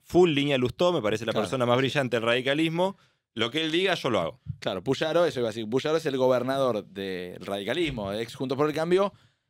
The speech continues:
Speaker 2: eh, más alineado claramente o en tándem con Martín Lustó, que es el radical más opositor.
Speaker 1: Sí.
Speaker 2: ¿No? Hoy. ¿No? O sea, votó en contra del D N U, no firmó, eh,
Speaker 1: Tiene su propio dictamen de la ley de bases, me
Speaker 2: va a
Speaker 1: parece.
Speaker 2: tener su propio dictamen de
Speaker 1: O
Speaker 2: la
Speaker 1: va a
Speaker 2: ley de
Speaker 1: tener.
Speaker 2: bases. No, o sea, no firmó ni en disidencia, ni en disconformidad, ni en todas esas fórmulas extrañas que consiguió Francos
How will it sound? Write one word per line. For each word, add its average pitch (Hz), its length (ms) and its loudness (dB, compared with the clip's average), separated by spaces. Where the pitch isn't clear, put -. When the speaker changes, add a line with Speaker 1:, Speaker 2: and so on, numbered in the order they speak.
Speaker 2:
eh, 98 540 -2
más 131 320 -2
alineado 131 560 -4
claramente 131 840 -2
o 107 140 -4
en 110 120 -6
tándem 131 320 -4
con 117 140 -2
Martín 117 300 -4
Lustó, 156 320 -2
que 123 180 -8
es 135 120 -6
el 156 80 0
radical 120 320 -4
más 127 140 -4
opositor. 107 500 -6
Speaker 1:
Sí. 95 280 -4
Speaker 2:
¿No? 127 180 -4
Hoy. 92 300 -4
¿No? 64 140 -12
O - 180 -20
sea, - 180 -14
votó 92 260 -6
en 110 60 -6
contra 117 240 -2
del 131 80 -2
D 135 80 -4
N 147 120 0
U, 175 360 6
no 123 260 0
firmó, 127 560 0
eh, 104 360 0
Speaker 1:
Tiene 120 160 2
su 107 120 -2
propio 123 300 2
dictamen 110 500 2
de 92 460 0
la 92 100 -2
ley 98 120 0
de 107 60 2
bases, 127 320 0
me 123 60 -4
Speaker 2:
va 135 60 4
a 135 40 -2
Speaker 1:
parece. 135 160 -4
Speaker 2:
tener 135 160 -4
su 127 80 -8
propio 123 180 2
dictamen 127 340 0
de 123 60 -2
Speaker 1:
O - 40 0
Speaker 2:
la 98 60 4
Speaker 1:
va 104 60 6
a - 20 4
Speaker 2:
ley 135 80 4
de 156 60 8
Speaker 1:
tener. 160 140 6
Speaker 2:
bases. 107 120 0
No, - 60 -2
o 147 40 -2
sea, 143 140 -6
no 151 100 -2
firmó 151 460 0
ni 131 180 -4
en 120 120 -2
disidencia, 123 720 -4
ni 120 100 -6
en 113 80 -6
disconformidad, 117 640 -2
ni 120 100 -8
en 107 160 -10
todas 117 180 -4
esas 113 140 -6
fórmulas 117 340 0
extrañas 120 320 -6
que 110 40 -6
consiguió 107 360 -4
Francos 120 440 -6